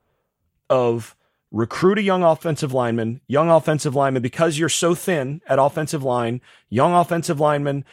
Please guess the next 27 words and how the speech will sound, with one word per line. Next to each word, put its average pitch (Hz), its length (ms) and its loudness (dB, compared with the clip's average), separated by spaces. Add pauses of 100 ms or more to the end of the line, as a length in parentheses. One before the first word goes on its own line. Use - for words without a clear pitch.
(120)
has 143 340 -2
to 147 240 -2 (120)
play 175 280 0
early, 135 340 0
forced 165 360 -2
into 180 160 0
duty 170 320 0
early. 120 280 0
Young 139 320 0
offensive 175 480 -2
lineman 147 320 0
isn't 131 200 -2
ready 180 280 0
for 185 240 -4
early 175 260 -2
duty, 147 380 -4 (240)
so - 160 -6
he 95 80 -2
gets 143 300 -2
banged 180 360 0
up. 156 320 0 (760)
That 135 340 0
getting 156 300 2
banged 170 300 2
up 165 260 2 (320)
throws 160 400 2
him 170 360 -2